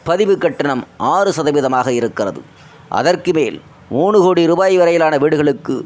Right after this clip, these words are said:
ஏழு சதவீதம், மூன்று கோடிக்கு மேல் மதிப்புள்ள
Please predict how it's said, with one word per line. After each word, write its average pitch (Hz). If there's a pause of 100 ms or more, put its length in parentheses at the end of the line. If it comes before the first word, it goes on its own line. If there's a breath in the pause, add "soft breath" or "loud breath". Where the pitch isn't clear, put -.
(260)
ஏழு 196
சதவீதம், 123 (720 loud breath)
மூன்று 196
கோடிக்கு 185
மேல் 160 (140)
மதிப்புள்ள 156